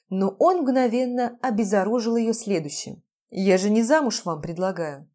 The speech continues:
Конечно, можно было использовать уже свободно поступивший в легкий воздух,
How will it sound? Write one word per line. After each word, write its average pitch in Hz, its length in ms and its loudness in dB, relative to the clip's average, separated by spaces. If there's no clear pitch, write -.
Конечно, 208 720 0
можно 226 360 4
было 240 240 0
использовать 233 640 0
уже 233 200 -2
свободно 240 580 0
поступивший 233 680 -6
в 220 60 -4
легкий 233 400 0
воздух, 226 520 2